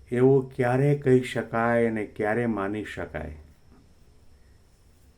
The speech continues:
જ્યારે આપણે નિર્ભય થઈએ.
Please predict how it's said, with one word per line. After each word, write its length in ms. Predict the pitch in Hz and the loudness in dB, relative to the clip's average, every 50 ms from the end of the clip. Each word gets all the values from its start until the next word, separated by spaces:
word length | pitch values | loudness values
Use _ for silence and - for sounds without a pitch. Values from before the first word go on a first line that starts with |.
| _ _ _ _ _ _ _ - _ _ _ _ - _ _ - - _ - - - - 101 | _ _ _ _ _ _ _ -20 _ _ _ _ -20 _ _ -20 -20 _ -20 -20 -20 -18 -16
જ્યારે 400 | 92 92 107 110 117 127 127 123 | -10 -6 -2 -2 0 2 0 0
આપણે 320 | 120 107 - - 117 117 | 0 -4 -4 -4 -4 -4
નિર્ભય 500 | 113 107 107 101 92 98 87 101 107 107 | -2 -2 -4 -4 -4 -6 -4 -4 -4 -4
થઈએ. 640 | 113 - - 120 131 139 131 110 98 82 78 78 78 | -4 -6 -8 -6 -6 -4 -4 -4 -4 -6 -6 -8 -10